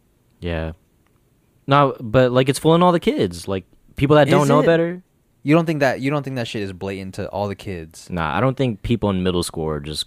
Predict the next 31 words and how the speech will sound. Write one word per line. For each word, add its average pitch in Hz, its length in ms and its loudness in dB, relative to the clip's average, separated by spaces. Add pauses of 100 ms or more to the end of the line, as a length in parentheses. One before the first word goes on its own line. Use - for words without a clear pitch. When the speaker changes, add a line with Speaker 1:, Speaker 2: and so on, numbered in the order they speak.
(140)
Speaker 1:
are, 85 240 -4
are 87 160 0
like, 80 260 -4 (600)
"Yo, 80 240 -6
is 78 140 -8
this 139 120 -6
guy 160 200 0
buying 87 440 -2
followers?" 196 640 -4 (140)
Speaker 2:
You 120 120 -6
think 117 200 -4
they're 107 120 -2
like, 82 140 -6
"Wow, 87 300 -6
he 110 140 -4
has 101 200 -2
five 104 200 -6
hundred 101 160 -8
thousand 95 320 -8
legit 90 340 -10
Speaker 1:
Y-, 82 40 -16
Speaker 2:
followers." 85 360 -8
Speaker 1:
yeah. 80 260 -4 (560)
Speaker 2:
Damn, 90 160 -12
that's 110 200 -10
sad. 82 480 -14 (720)
Speaker 1:
They 127 100 0
just 120 180 -4
don't 107 260 -6
know 98 220 -4
better. 80 480 -12